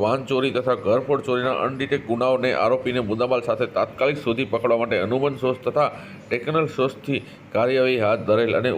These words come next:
ઉડાણપૂર્વક તપાસ અંતે ચોક્કસ હકીકત મેળવી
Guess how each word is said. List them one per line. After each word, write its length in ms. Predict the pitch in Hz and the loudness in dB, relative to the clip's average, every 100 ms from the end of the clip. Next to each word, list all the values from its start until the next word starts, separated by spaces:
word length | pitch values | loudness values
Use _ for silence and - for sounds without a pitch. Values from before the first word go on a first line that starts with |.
| 113 | 2
ઉડાણપૂર્વક 580 | 147 147 123 123 127 123 | 0 0 2 2 2 -2
તપાસ 340 | 113 120 117 - - 117 | 2 0 0 -14 -4 -2
અંતે 280 | 123 - 113 - | -2 -2 -2 -2
ચોક્કસ 340 | 117 139 147 110 | -2 -2 -2 -4
હકીકત 400 | 131 123 117 107 | -4 -2 -2 0
મેળવી 260 | 131 139 - | 0 2 2